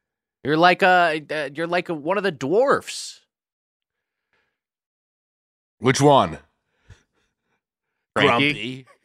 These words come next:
Speaker 2: Yeah, uh, Cranky?
Speaker 1: I don't know, like a new one.
Speaker 2: Cranky? The s-,
Speaker 1: Yeah,
Speaker 2: one of the
Speaker 1: Cranky.
Speaker 2: seven dwarfs, Cranky?
Speaker 1: Yeah.
Speaker 2: The one that's always jacking off?
Speaker 1: <laughs> I, I didn't mean it like that, but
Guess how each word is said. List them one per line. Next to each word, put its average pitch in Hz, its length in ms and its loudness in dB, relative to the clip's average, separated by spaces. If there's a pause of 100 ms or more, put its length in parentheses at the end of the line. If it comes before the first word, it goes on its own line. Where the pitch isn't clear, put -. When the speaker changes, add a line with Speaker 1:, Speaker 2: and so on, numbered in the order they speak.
(120)
Speaker 2:
Yeah, 95 320 -4 (120)
uh, 107 120 -12 (160)
Cranky? 262 960 0 (720)
Speaker 1:
I 175 40 -4
don't 156 100 -2
know, 110 120 2
like 135 140 0
a 139 40 -2
new 151 160 0
one. 90 240 -2 (680)
Speaker 2:
Cranky? 233 600 0
The 196 120 -2
s-, 165 60 -2
Speaker 1:
Yeah, 147 180 2
Speaker 2:
one 156 180 0
of 156 80 0
the 180 60 -4
Speaker 1:
Cranky. 170 80 0
Speaker 2:
seven 185 360 -4
dwarfs, 165 420 0
Cranky? 180 880 -4
Speaker 1:
Yeah. 170 220 0 (1120)
Speaker 2:
The 123 80 -2
one 156 120 2
that's 165 180 -2
always 165 240 -2
jacking 151 400 -4
off? 180 440 -2
Speaker 1:
<laughs> - 20 -12
I, - 1500 -2
I 135 40 -6
didn't 156 140 -6
mean 113 120 -8
it 104 60 -8
like 95 180 -10
that, 135 280 -2
but 90 200 -6